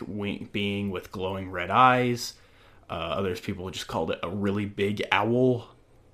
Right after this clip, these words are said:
Someone said, "A gothic gargoyle."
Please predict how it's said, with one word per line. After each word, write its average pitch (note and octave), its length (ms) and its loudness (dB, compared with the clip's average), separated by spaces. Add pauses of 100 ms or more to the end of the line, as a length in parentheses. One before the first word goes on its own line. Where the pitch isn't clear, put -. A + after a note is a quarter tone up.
(300)
Someone F#2 460 -8
said, F#2 360 -4
"A G2+ 80 -2
gothic - 720 2
gargoyle." D3 920 8